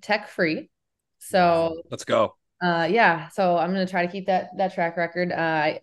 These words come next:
Speaker 1: you know, my, my family members can't say the same thing, um, including my husband. So,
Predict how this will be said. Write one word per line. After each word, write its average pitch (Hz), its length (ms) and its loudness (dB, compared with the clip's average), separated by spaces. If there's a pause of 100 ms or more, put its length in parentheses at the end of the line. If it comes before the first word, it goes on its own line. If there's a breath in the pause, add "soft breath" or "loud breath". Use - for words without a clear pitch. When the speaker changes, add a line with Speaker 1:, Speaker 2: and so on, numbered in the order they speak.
Speaker 1:
you 175 140 -4
know, 160 80 -2
my, 165 260 -2
my 165 100 -4
family 175 280 0
members 160 320 -2
can't - 180 -4
say 156 100 -2
the 156 80 -2
same 151 220 -6
thing, 139 320 -8 (200)
um, 147 200 -8
including 156 340 -4
my 151 100 -6
husband. 139 440 -8
So, 135 400 -4